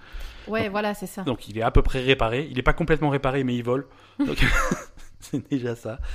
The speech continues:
Speaker 2: Euh, non, je, je m'amuse bien sur No Man's Sky, je suis très content. Euh, voilà, c'était
Speaker 1: Non, mais c'est cool.
Speaker 2: Non, non, mais c'est ce que j'avais, c'était un petit peu ce que j'avais à dire sur,
Speaker 1: C'est bien.
Speaker 2: euh, sur No Man's Sky. Je vais continuer à y jouer, je vais continuer à vous raconter mes,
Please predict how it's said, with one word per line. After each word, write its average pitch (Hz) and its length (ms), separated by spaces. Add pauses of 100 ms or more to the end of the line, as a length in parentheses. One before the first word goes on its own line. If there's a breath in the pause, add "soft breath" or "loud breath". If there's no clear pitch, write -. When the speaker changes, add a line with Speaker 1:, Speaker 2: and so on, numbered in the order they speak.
(540 loud breath)
Speaker 2:
Euh, 110 220
non, 160 200
je, 131 260
je 131 120
m'amuse 131 280
bien 127 160
sur 120 140
No 113 80
Man's 113 140
Sky, 123 120
je 135 100
suis - 100
très - 160
content. - 280 (1080 soft breath)
Euh, 98 600
voilà, 92 180 (100)
c'était 98 460
Speaker 1:
Non, 190 80
mais 185 120
c'est - 140
cool. 170 180
Speaker 2:
Non, 180 100
non, 170 140
mais 147 140
c'est 117 140
ce - 100
que 117 140
j'avais, 101 420
c'était - 240
un 95 40
petit - 140
peu 98 120
ce - 60
que 95 100
j'avais 90 160
à 87 60
dire 104 200
sur, 98 260
Speaker 1:
C'est 233 100
bien. 196 200
Speaker 2:
euh, - 460
sur 92 300
No 104 220
Man's 92 180
Sky. 104 260
Je 107 40
vais 92 60
continuer 123 460
à 107 40
y 98 80
jouer, 104 380
je 98 100
vais 87 100
continuer 110 520
à 110 60
vous 98 300
raconter 92 420
mes, 87 420